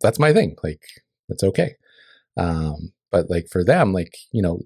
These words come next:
there's still a life cycle that, um, you know, planting a garden and watching it grow and learning how to regrow what you just drew from it. And that, that there's still a life cycle involved there. It's not like the plant just come,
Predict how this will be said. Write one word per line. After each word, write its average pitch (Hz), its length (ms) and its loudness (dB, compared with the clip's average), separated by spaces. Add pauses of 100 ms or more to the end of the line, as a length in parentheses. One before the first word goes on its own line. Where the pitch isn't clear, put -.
there's 95 200 0
still 95 600 4
a 87 60 -2
life 87 240 0
cycle - 460 -6 (640)
that, 85 200 -2 (200)
um, 78 260 -4
you 90 100 -4
know, 76 160 -4 (540)
planting 90 320 -2
a 90 60 -2
garden 82 460 2 (200)
and 76 480 -6
watching 85 280 -2
it 82 100 -6
grow 110 220 4
and 87 240 -4
learning 87 260 0
how 82 340 -2
to 78 400 -4 (600)
regrow 90 640 4
what 85 240 -2
you 80 200 -2
just - 600 -8 (580)
drew 139 180 2
from 67 220 -6
it. - 100 -18 (300)
And 78 480 -4
that, 85 220 -2
that 82 180 -6
there's 107 180 2
still - 220 0
a - 20 4
life - 220 0
cycle 80 380 -2
involved 67 360 -6
there. - 200 -10 (500)
It's - 120 -2
not 113 140 2
like 104 140 0
the - 60 -6
plant 87 320 -4
just - 240 -8
come, 90 280 -4